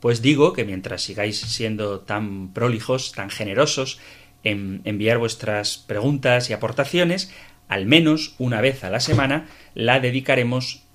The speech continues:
exclusivamente a responder a esta participación vuestra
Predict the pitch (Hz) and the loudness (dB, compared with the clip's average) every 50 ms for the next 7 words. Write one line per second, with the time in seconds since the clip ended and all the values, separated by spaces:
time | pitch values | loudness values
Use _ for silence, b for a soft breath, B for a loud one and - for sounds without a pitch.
0 | _ _ - 151 170 - - - 139 123 117 - 131 123 113 104 107 107 107 107 | _ _ 2 2 4 2 -2 -2 -4 -4 -4 -2 -2 0 0 0 0 -2 -4 -4
1 | - 131 139 139 - _ _ _ - - _ - 110 113 127 127 - - - 123 | -4 -4 -4 -4 -8 _ _ _ -20 -16 _ -2 0 0 0 -2 -6 -12 -6 -4
2 | 127 123 - - - 127 120 113 113 117 - - B B B B B B - 95 | -4 -4 -4 -2 -2 -2 0 0 0 -2 -2 -4 B B B B B B -6 -6
3 | 95 95 - - - 117 - - 104 95 - 107 104 110 104 110 104 110 123 120 | -4 -4 -6 -4 -4 -4 -4 -4 -6 -8 -8 -8 -8 -6 -4 -4 -4 -2 -2 -4
4 | 117 107 104 101 - - - 120 120 120 123 | -4 -4 -4 -6 -6 -6 -4 -4 -4 -4 -6